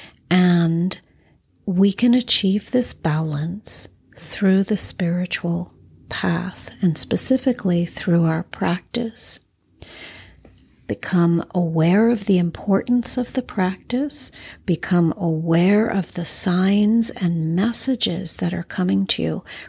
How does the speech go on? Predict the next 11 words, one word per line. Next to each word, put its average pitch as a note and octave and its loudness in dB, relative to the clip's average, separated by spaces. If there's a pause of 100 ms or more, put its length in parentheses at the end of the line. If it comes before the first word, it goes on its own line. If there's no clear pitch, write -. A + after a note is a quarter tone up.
Really, A3+ 4
this G3 0
is G#3 2
a E3+ 0
very F#3 2
fun D#3+ 0
and E3 0
magical D#3+ -2 (760)
step - 0 (400)
where E3 0 (800)
we F3+ 2